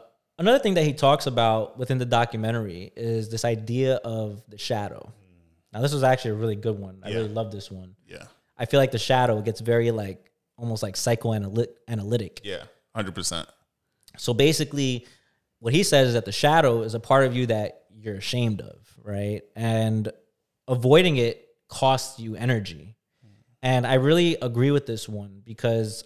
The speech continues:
Speaker 1: I feel like a lot of people, it's not even just, like, the shadow itself, the part that you're ashamed of, but I also feel like this goes into the whole topic of resentment.
Speaker 2: Oof.
Speaker 1: You know, like, uh,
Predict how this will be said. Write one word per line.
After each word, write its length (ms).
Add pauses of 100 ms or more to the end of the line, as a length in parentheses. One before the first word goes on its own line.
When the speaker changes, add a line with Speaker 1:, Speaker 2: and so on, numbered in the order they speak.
Speaker 1:
I 100
feel 200
like 260 (260)
a 40
lot 180
of 120
people, 460
it's 120
not 80
even 180
just, 240
like, 200
the 80
shadow 400
itself, 360
the 60
part 220
that 100
you're 140
ashamed 400
of, 80 (640)
but 100
I 40
also 260
feel 140
like 140
this 160
goes 220
into 160
the 80
whole 140
topic 420
of 100
resentment. 440 (280)
Speaker 2:
Oof. 240 (800)
Speaker 1:
You 120
know, 140
like, 220
uh, 300